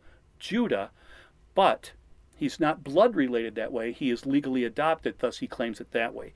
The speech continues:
He claims his blood right from Mary. So that's what that's talking about. Now, that's the answer to this major dilemma. Like I say, I've spent here about twenty-four minutes on this, but this str-, I struggled so long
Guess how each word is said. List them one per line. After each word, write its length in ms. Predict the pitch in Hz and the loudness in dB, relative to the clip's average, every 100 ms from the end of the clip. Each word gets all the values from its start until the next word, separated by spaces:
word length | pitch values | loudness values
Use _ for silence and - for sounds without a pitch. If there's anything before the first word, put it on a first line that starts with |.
| - - | -20 -6
He 100 | 139 | -4
claims 380 | - 160 147 - | 6 6 8 4
his 160 | 120 | -4
blood 420 | - 135 160 285 | -4 4 6 8
right 320 | 160 117 107 - - - - | 6 4 2 -2 -14 -20 -12
from 360 | - 127 120 - | 4 4 4 0
Mary. 540 | 123 131 156 120 - | 0 6 6 4 -2
So 160 | - 165 | 0 0
that's 340 | 110 214 254 | 6 6 6
what 120 | 233 - | 2 4
that's 200 | 170 - | 2 4
talking 440 | 175 151 156 127 | 4 4 4 0
about. 280 | 110 107 - | 0 -4 -6
Now, 240 | - 170 - - - - - - | 2 2 2 -8 -20 -20 -4 6
that's 300 | 233 285 - | 6 6 4
the 160 | 233 | 4
answer 340 | 202 208 - 160 | 4 2 2 2
to 140 | 175 | 4
this 220 | 156 147 | 2 0
major 600 | 143 143 143 233 269 247 | 0 0 4 6 6 6
dilemma. 460 | 185 170 156 147 147 | 6 8 10 10 10
Like 240 | 139 139 | 8 6
I 80 | 143 | 4
say, 280 | - 147 110 | 4 6 6
I've 160 | 113 | 6
spent 240 | - 156 139 | 2 2 6
here 100 | 143 | 6
about 200 | 123 117 | 4 0
twenty-four 920 | - 180 214 175 - - - 190 180 | 2 2 4 0 -6 -20 0 8 8
minutes 420 | 156 139 180 151 - | 8 8 6 4 0
on 180 | 135 127 | 2 2
this, 200 | 123 - - - - _ | 2 -2 -12 -20 -20 _
but 240 | 156 143 | 4 8
this 240 | 190 302 | 8 8
str-, 460 | - - - 180 247 | 2 -4 8 8 8
I 140 | 160 | 6
struggled 560 | 247 - 151 214 147 117 | 4 4 6 8 6 0
so 520 | - - 185 240 240 | -2 4 10 12 12
long 720 | 220 143 143 185 202 147 113 | 10 6 8 10 10 8 4